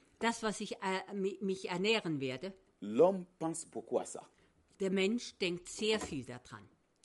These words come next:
Speaker 2: Même nous, les chrétiens, ça nous prend assez de place, assez de temps.
Speaker 1: Selbst wir, die Christen, wir ne-, geben dem viel Raum, das nimmt viel Platz, viel Zeit ein.
Speaker 2: Beaucoup de gens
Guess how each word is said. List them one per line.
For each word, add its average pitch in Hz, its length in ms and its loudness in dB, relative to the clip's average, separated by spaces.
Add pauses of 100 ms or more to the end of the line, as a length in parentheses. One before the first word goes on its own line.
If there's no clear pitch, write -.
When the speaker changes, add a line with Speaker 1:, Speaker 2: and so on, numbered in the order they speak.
(140)
Speaker 2:
Même 202 400 4
nous, 202 240 -2
les 123 160 4
chrétiens, 196 560 -4 (120)
ça - 260 6
nous 151 160 6
prend 202 360 -2 (360)
assez - 300 4
de 160 100 2
place, 156 380 -2
assez 170 240 2
de 151 120 -2
temps. 139 260 -4 (160)
Speaker 1:
Selbst - 520 -2
wir, 269 220 2
die 214 160 -8
Christen, 190 720 -4
wir 196 260 0
ne-, 208 160 -2 (100)
geben 233 280 -2
dem 202 180 0
viel 277 380 0 (120)
Raum, 208 340 2
das - 220 -8
nimmt 208 240 0
viel 262 260 4
Platz, - 500 -2
viel 233 240 -2
Zeit 160 420 -2
ein. 117 180 -8 (880)
Speaker 2:
Beaucoup 147 280 0
de 143 140 2
gens 165 240 -4